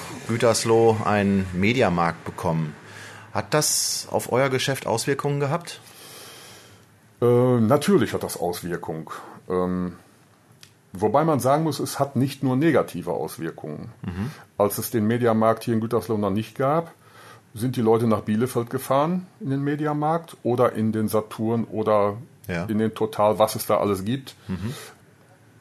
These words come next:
Speaker 2: Sind dann allerdings auch in Bielefeld geblieben und haben da gekauft, so nach dem Motto: „Jetzt sind wir schon mal hier in Bielefeld, jetzt kaufen wir hier auch“, ne?
Speaker 1: Mhm.
Speaker 2: Und, äh, jetzt, seitdem wir den Mediamarkt hier in Gütersloh haben, sind die Leute auch mal bereit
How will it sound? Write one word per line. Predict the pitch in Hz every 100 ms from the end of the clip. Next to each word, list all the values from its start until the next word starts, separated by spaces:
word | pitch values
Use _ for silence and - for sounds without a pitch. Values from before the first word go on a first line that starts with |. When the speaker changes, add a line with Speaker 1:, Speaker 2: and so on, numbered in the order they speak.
| - _ _ -
Speaker 2:
Sind | 98 123 196 -
dann | 143 160
allerdings | 143 147 143
auch | - 147 131
in | 127 127
Bielefeld | 143 160 147 127
geblieben | - 95 110 165 196 214 220 - - -
und | 127 117
haben | 151 147
da | 131
gekauft, | 135 139 190 139 -
so | 110
nach | 120
dem | - 113
Motto: | 120 139 156 160 - -
„Jetzt | 120 113
sind | 139 185
wir | -
schon | - - 107
mal | 101 95
hier | 104 107
in | 101
Bielefeld, | 98 104 113 123 147 147
jetzt | 107 -
kaufen | 123 123 107
wir |
hier | 95 98
auch“, | 82 82 -
ne? | 98 123
Speaker 1:
Mhm. | 107 92 104 - - - - - -
Speaker 2:
Und, | 117 117 113 113
äh, |
jetzt, | 110 135 -
seitdem | 120 135 135
wir |
den | 127 120
Mediamarkt | 135 143 127 123 123
hier | - 120
in |
Gütersloh | 107 110 147 160 135
haben, | 143 151 160 156 - - -
sind | 107 143 151
die |
Leute | 131 147 -
auch | 131 127
mal | 135 135
bereit | 135 110 101 120 175 -